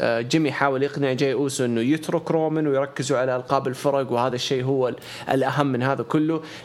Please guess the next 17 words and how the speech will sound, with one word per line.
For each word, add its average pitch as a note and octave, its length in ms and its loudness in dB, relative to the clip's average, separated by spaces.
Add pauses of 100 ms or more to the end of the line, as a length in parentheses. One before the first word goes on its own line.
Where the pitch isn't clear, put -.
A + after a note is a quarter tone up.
لكن D3 340 2
جاي E3+ 300 2
برضو D#3+ 360 -2
كان E3 240 0
عنده D#3+ 280 0
نقطة E3 460 0
جدًا E3 640 0
مهمة، A3 760 0 (580)
اللي C3+ 200 2
هي F#3 340 2
إنه G3 340 0 (280)
قال: E3 280 2 (280)
"إحنا E3+ 260 0
كعائلة A3 840 2 (640)
أقوى، C#3 480 0 (520)
وكأفراد F3 680 2 (220)
لا. C3+ 260 2